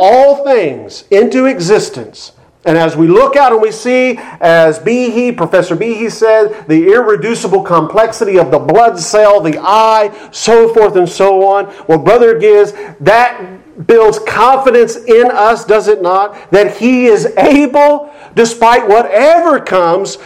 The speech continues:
to accomplish his purposes for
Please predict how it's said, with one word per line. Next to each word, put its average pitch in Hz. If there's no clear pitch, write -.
to 233
accomplish 233
his 185
purposes 214
for 156